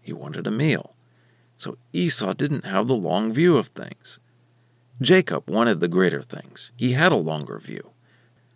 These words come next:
But he was willing to use bad means to get there. He was willing to take advantage of his brother when his brother was weak.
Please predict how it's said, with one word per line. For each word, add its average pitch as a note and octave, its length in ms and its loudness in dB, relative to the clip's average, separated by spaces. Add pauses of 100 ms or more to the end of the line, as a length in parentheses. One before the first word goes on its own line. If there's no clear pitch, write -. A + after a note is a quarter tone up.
(100)
But B2+ 440 8
he - 160 -10
was F2 180 -6
willing A#2 360 -2
to F#2 60 -6
use F2+ 280 -6
bad F2 320 0
means F2+ 380 0
to - 100 -10
get - 280 -2
there. - 260 -16 (480)
He D#3+ 80 0
was C#3+ 160 -2
willing F#2 300 2
to C3 80 -2
take F2+ 260 -8
advantage D3 480 2
of - 80 -4
his - 120 -8
brother A1 420 -10 (260)
when E2+ 140 -6
his E2+ 100 -4
brother G2 280 2
was F#2 160 0
weak. F2 400 -4